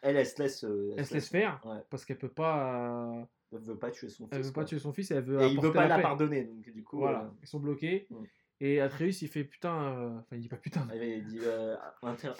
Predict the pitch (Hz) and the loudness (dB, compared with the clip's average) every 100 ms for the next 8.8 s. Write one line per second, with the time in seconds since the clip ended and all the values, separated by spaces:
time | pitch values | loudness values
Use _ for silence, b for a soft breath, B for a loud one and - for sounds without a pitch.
0 | - - - 147 - 110 107 123 135 147 | -14 -10 -4 -2 -2 -6 -6 -6 -4 -6
1 | 175 175 139 156 147 147 147 170 208 202 | -4 -4 -2 2 2 2 0 0 0 -2
2 | 151 143 160 214 202 165 156 202 202 156 | -2 -4 -2 4 6 4 0 2 2 2
3 | - 151 196 170 156 127 - 147 160 151 | 4 4 4 2 2 2 2 0 2 4
4 | 135 123 110 - 143 208 220 202 190 214 | 0 -2 -4 -2 8 10 10 6 10 10
5 | 156 170 165 160 165 160 175 160 202 226 | 10 4 4 4 2 2 2 4 4 6
6 | 175 - _ - - - 196 190 226 233 | 4 4 _ 0 0 4 6 8 8 6
7 | 190 165 196 233 156 143 135 139 135 156 | 6 4 4 4 6 6 6 4 4 6
8 | 170 160 190 147 147 135 131 165 | 6 6 4 2 2 2 2 0